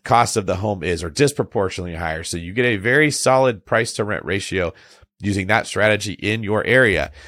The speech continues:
So if I was going to house hack, I would look for a property that has as many bedrooms as I could possibly get that fit within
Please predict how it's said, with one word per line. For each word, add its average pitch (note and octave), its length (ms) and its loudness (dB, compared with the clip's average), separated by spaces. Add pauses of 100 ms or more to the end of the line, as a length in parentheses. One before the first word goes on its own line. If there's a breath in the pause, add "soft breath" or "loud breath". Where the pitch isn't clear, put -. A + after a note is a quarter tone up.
(100)
So - 140 -2
if A2+ 40 4
I A#2 100 6
was A2+ 120 0
going A#2 160 -2
to G#2 80 -2
house E3+ 280 4
hack, C3 260 4
I B2 100 4
would A#2+ 140 2
look B2 160 0
for A#2+ 100 2
a A2+ 60 0
property A#2+ 260 0
that A2+ 80 2
has F2 140 -2
as F2+ 40 -12
many C3 220 -2
bedrooms B2 500 0
as G2+ 120 -4
I G2+ 100 4
could F#2 180 -6
possibly B2+ 500 0
get G2 260 0
that E2 180 -4
fit - 260 0
within G#2+ 600 -2